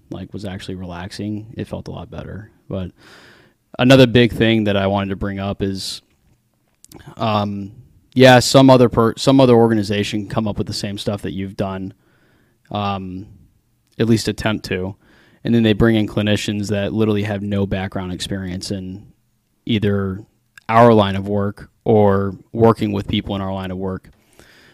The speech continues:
Michelle obviously has a very deep background and a love for what we do, right? That's why she's so dedicated to helping us, and that's why she's willing to put the time in. Um,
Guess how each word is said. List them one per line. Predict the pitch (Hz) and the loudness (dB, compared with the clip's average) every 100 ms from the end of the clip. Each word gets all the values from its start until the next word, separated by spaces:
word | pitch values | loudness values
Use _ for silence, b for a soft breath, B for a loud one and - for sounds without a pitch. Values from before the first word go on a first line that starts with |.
| b - | b -8
Michelle | 110 110 104 | -2 2 4
obviously | 101 98 98 98 110 98 95 87 | 2 -2 -4 -4 -2 -2 -4 -8
has | - 101 98 | -10 -8 -4
a | 95 | -6
very | 92 104 98 | -4 -4 -4
deep | 98 98 | -6 -6
background | - 98 101 101 95 92 92 - | -6 -6 -6 -8 -8 -10 -14 -12
and | 104 98 | -10 -10
a | |
love | 95 101 98 | -6 -6 -6
for | - 95 | -6 -8
what | 98 92 - _ | -6 -8 -12 _
we | 107 98 | -6 -4
do, | 92 80 - _ _ _ - | -6 -10 -18 _ _ _ -12
right? | 95 98 | -10 -8
That's | 98 - | -8 -4
why | 107 | -4
she's | - 104 | -4 -6
so | - 107 98 95 | -2 -2 -2 -2
dedicated | 101 98 98 101 95 95 | -4 -4 -4 -6 -4 -6
to | 95 | -10
helping | 98 95 95 90 | -8 -8 -8 -12
us, | 90 - | -12 -10
and | 101 | -8
that's | 98 104 | -8 -6
why | 98 | -6
she's | - 104 | -6 -6
willing | 101 98 | -6 -6
to | 95 | -6
put | - - | -6 -6
the | |
time | - 104 95 90 | -8 -8 -8 -10
in. | - - b b b b b b | -12 -14 b b b b b b
Um, | 113 104 101 101 98 | 6 6 4 0 -4